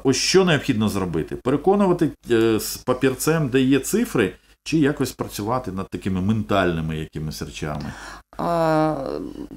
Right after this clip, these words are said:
Speaker 2: там, где есть цифры, расчёт, то есть людям нужно объяснить, что содержание школы теперь полностью ложится на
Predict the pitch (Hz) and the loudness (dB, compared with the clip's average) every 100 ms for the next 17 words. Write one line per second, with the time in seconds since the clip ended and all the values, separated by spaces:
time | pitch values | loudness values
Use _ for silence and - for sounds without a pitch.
0 | - 220 240 202 226 214 - 226 208 202 | 0 2 4 2 0 0 -2 -2 0 2
1 | 190 196 247 202 180 262 285 240 220 220 | 2 2 0 -2 -2 0 2 4 4 2
2 | 208 - 180 175 175 - 135 - - - | 2 2 0 -2 -2 -2 -4 -6 -10 -2
3 | 180 156 175 190 185 202 180 170 - 226 | -2 0 0 0 2 2 2 0 -2 0
4 | 226 269 294 - - - 196 190 208 240 | 2 2 -2 -8 -6 0 0 2 0 0
5 | 247 190 175 151 190 - 165 156 165 202 | -2 -2 -2 -2 -4 -2 0 2 2 0